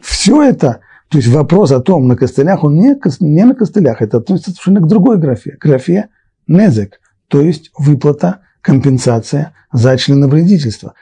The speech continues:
за то, что он сегодня, если бы его продавали как раба на невольничьем рынке, он стоил бы дешевле.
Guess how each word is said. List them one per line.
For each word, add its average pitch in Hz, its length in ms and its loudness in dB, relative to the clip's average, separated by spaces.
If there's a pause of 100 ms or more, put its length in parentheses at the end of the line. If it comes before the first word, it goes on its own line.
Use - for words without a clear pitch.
за 120 160 -2
то, 156 160 0
что 135 160 0
он 143 80 0
сегодня, 120 520 0
если 120 220 0
бы 110 80 -2
его 120 160 0
продавали 117 460 -2
как 113 240 -4
раба 113 260 -2
на 117 80 0
невольничьем 117 480 -2
рынке, 107 320 -8 (240)
он 123 100 -4
стоил 135 240 -2
бы 139 120 -2
дешевле. 139 580 -2